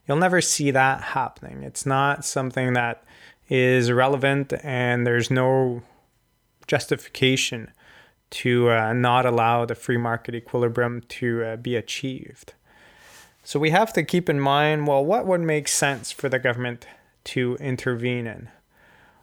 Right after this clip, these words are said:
Well, if you think a market that could occur, but is not, uh, the case right now, imagine that you're in a country where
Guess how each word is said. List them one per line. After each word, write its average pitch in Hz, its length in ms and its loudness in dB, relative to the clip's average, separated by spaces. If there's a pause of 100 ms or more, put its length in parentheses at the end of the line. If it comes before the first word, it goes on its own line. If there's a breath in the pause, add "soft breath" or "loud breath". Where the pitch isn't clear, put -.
Well, 135 260 2
if 160 180 -6
you 165 80 2
think 190 540 0 (420 loud breath)
a 143 120 -2
market 143 480 2
that 120 300 -2 (320)
could 240 200 0
occur, 135 400 0
but 123 240 -2
is 117 180 -4
not, 120 400 -6 (280)
uh, 127 260 -6
the 131 140 -6
case - 340 0
right 120 180 2
now, 135 360 0 (440 loud breath)
imagine 160 460 2
that 123 160 2
you're 127 160 4
in 120 80 2
a 113 60 0
country 151 500 -2
where 123 580 2